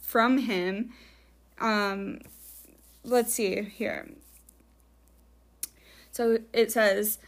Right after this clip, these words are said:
"I got to the bottom of the stack," and the stack meaning the pictures of the brain scans, "and saw this scan that was obviously s-,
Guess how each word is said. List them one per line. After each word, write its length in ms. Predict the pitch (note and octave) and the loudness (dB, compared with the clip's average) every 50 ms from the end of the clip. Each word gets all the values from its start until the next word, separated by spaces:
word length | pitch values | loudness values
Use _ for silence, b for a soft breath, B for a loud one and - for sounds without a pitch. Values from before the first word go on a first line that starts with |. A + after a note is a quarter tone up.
| B B B B B B | B B B B B B
"I 140 | - A#3+ | 2 2
got 240 | A#3+ B3+ C4 C4+ C4+ | 6 6 6 6 6
to 120 | - D#4+ C#4 | 0 0 2
the 80 | B3+ | 0
bottom 480 | A3+ G#3+ A3 G#3+ G#3+ A#3 C#4 D#4 D#4 E4 | 0 2 4 4 4 6 6 6 4 4
of 140 | E4 D#4+ E4 | 4 2 0
the 100 | F#4 F4+ | 0 2
stack," 760 | - - - - - A#3 G3 F#3 F3 - A#3 B3+ - - - | 2 2 2 2 4 4 4 4 4 2 0 -2 -6 -14 -10
and 160 | - G#3+ G#3 | -8 -8 -6
the 60 | G3+ G#3 | -4 -4
stack 480 | - - - G#3 G3+ G3+ G#3 G3+ - | -4 -2 0 2 2 2 0 0 -2
meaning 560 | - G#3+ - G#2 G#3 G3+ G3+ G3+ G3 G#3 - - | -2 -2 0 -2 -2 -4 -6 -6 -8 -10 -12 -12
the 140 | A3+ G3+ A3+ | -8 -8 -8
pictures 800 | G#3+ - - B3 A3+ - - - A3 G#3+ G#3 G#3 G#3 G#3 G#3 - - - | -6 -2 -2 -2 -2 -2 -2 0 2 2 4 4 2 2 0 -4 -6 -6
of 680 | G#3 G3 F#3+ F#3+ F#3+ F#3+ F#3+ F#3+ F#3+ F#3 - - - - _ _ _ _ | -4 -4 -2 -2 0 0 -2 -2 -4 -8 -12 -16 -20 -20 _ _ _ _
the 80 | - G#3+ | -10 -8
brain 340 | G3 A3+ G#3+ G3+ G3 G3 F#3+ | -2 -2 -2 -2 -2 -4 -4
scans, 540 | F#3+ - - G3 F#3 F#3 F#3 G3 G#3+ A3+ B B B B B B B | -6 -6 -6 -6 -4 -4 -4 -4 -4 -6 B B B B B B B
"and 180 | A#3 A#3 A#3 A3 | -2 0 2 4
saw 340 | - - B3+ A3+ A#3 A#3 | 4 6 6 6 6 4
this 280 | A#3 A#3+ C4+ C#4 C#4+ - | 6 4 4 4 6 4
scan 560 | - - - - - C4 C#4 C#4+ B3 G#3+ A3+ | 4 2 0 0 0 0 2 2 2 2 0
that 160 | G#3+ F#3+ - | 0 -2 -2
was 180 | - G#3+ G#3 A3 - - - | -2 -2 -2 -2 -6 -4 0
obviously 760 | - G3+ G3+ G#3 G#3 A3 A3+ A3+ A3+ A3 - A#3+ A3+ A3 A3+ | 2 4 4 4 2 0 0 0 2 0 0 0 -2 -2 0
s-, 440 | A3 A3+ - - - - - - | 0 0 0 -2 -2 -4 -6 -10